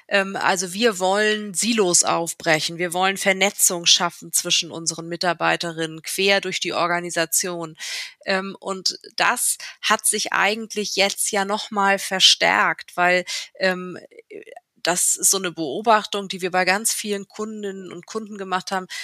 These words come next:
dass es halt, äh, schon, äh, sich in den letzten zwei Jahren man sich sehr auf sein Kernteam fokussiert hat. Man hat halt projektbezogen zusammengearbeitet, dann aber auch genau mit den Leuten, mit denen man halt da im Projekt gearbeitet hat.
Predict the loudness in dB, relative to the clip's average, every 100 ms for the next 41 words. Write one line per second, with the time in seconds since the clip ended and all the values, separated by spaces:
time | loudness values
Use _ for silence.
0 | -8 -2 0 0 0 2 2 2 -6 -6
1 | -4 -2 -4 -6 _ 4 4 4 -6 -10
2 | -16 -8 -2 0 2 0 -4 -10 -20 _
3 | -4 -2 -4 -8 -18 -8 -4 0 0 2
4 | 2 2 -6 -2 -2 2 4 2 4 4
5 | 4 2 2 0 0 -4 -4 2 4 4
6 | 4 2 2 2 2 4 4 2 2 2
7 | 0 -8 -8 -8 -6 2 2 2 -4 -4
8 | -4 -6 -10 -12 -12 -2 0 2 0 4
9 | 4 2 -2 -2 2 0 -2 -4 0 0
10 | 0 0 0 4 2 2 0 2 4 4
11 | 4 2 2 0 2 2 0 0 -2 -4
12 | 0 0 -2 -2 -2 -2 0 0 0 -6
13 | -6 -2 0 2 2 4 2 0 -4 -2
14 | -2 0 0 2 4 2 2 -2 -2 -4
15 | -4